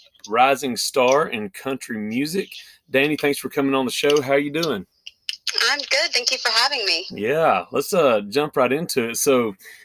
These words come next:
Speaker 1: you have a single that you just released, Christmas single called Does It Snow in Nashville? Tell us about, uh, the song. The song is great, by the way.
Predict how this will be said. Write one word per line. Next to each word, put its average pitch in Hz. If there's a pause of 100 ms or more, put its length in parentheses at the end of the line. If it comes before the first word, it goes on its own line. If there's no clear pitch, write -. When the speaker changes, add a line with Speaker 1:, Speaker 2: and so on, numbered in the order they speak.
(140)
Speaker 1:
you 131
have 190
a 196
single 190
that 110
you 113
just 107
released, 101
Christmas 160
single 107
called 101
Does 135
It -
Snow 117
in 107
Nashville? 110
Tell 131
us -
about, 123 (580)
uh, 98
the 95
song. -
The 98
song 156
is 95
great, 127
by 98
the 92
way. 92